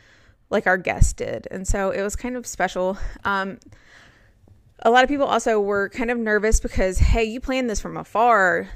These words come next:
How much can they really know about you and your wedding? And, I, you know, how involved are they gonna be? Because, again,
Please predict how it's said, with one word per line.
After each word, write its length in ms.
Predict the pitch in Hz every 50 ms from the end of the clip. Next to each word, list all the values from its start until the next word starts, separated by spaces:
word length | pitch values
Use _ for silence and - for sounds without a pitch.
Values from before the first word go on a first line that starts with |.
| - -
How 260 | - - - 262 269 277
much 220 | 269 254 - -
can 120 | 262 220
they 140 | 196 185 185
really 320 | 185 185 190 190 202 196 185
know 440 | 180 175 175 175 175 175 170 180 - - - - - - - _
about 360 | - - 170 180 160 - - 233
you 420 | 269 311 320 320 311 311 311 311
and 200 | - - 190 190
your 140 | 175 170 175
wedding? 540 | 190 254 285 277 277 277 269 262 262 254 -
And, 580 | - 208 196 190 185 185 185 180 185 180 170 - -
I, 80 | - - - - -
you 100 | - 214
know, 120 | 208 196 190 - _ _
how 220 | - 247 226 226
involved 500 | 233 240 220 196 180 185 196 196 190 -
are 160 | - - 185
they 160 | 175 180 180
gonna 220 | 175 170 165 170 175
be? 300 | 196 240 254 277 226 185
Because, 420 | - 190 - 180 165 175 170 - - - - - -
again, 520 | 185 185 208 233 208 180 165 165 175